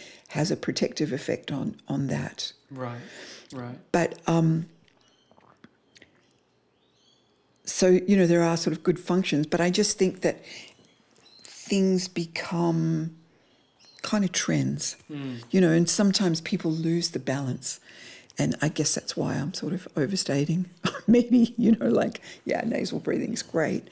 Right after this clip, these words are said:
Speaker 1: But there are times when it's actually more appropriate and functional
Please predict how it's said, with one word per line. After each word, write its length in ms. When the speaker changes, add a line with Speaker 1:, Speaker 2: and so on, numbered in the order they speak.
Speaker 1:
But 120
there 140
are 60
times 480
when 240
it's 180
actually 280
more 240
appropriate 680
and 180
functional 1000